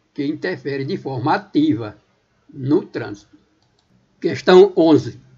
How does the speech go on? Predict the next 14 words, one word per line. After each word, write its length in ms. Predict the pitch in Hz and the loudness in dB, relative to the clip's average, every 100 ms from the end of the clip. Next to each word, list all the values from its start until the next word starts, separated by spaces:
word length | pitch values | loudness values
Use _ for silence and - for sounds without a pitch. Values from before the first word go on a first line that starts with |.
| _ - | _ -10
O 160 | 233 240 | -4 -2
usuário 400 | 160 147 143 123 | 2 2 2 0
das 240 | 120 101 | -4 -4
vias 320 | 151 165 127 | 0 0 0
deve, 560 | - 139 143 127 104 98 _ _ _ _ _ _ _ _ _ _ _ | -4 -2 2 0 -2 -12 _ _ _ _ _ _ _ _ _ _ _
letra 400 | 147 175 180 160 | 2 2 2 0
A, 200 | 117 104 - _ _ _ | 0 -4 -18 _ _ _
atirar 400 | 190 202 160 147 | -6 0 0 2
objetos 540 | 175 143 131 127 127 _ 175 | 0 -2 -2 -4 -6 _ -8
nas 180 | 175 | -4
vias 280 | 127 156 - | 0 0 0
públicas. 680 | - 151 147 131 117 - - _ _ _ _ _ _ _ | -4 -4 -2 -4 -8 -18 -20 _ _ _ _ _ _ _
Letra 400 | 113 117 127 160 | -8 -8 -6 -6
B, 400 | 160 143 135 98 | 0 2 2 0